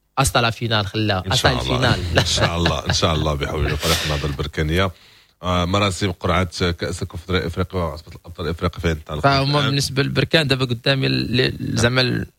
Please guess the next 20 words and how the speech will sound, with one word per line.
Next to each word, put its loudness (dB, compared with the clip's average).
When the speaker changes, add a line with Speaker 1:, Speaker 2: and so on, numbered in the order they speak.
Speaker 1:
الفرق 2
اللي 4
غيقدروا 2
يطيحوا 2
معاهم 2
كاين 0
فيوتشر، 2
Speaker 2:
مهم. -8
Speaker 1:
وعندهم 2
أبو 2
سليم 0
الليبي 2
وريفرز 0
يونايتد 0
ديال -2
نيجيريا. 2
Speaker 2:
ديال 2
نيجيريا. 0
Speaker 1:
الفرق 2
كاملين 0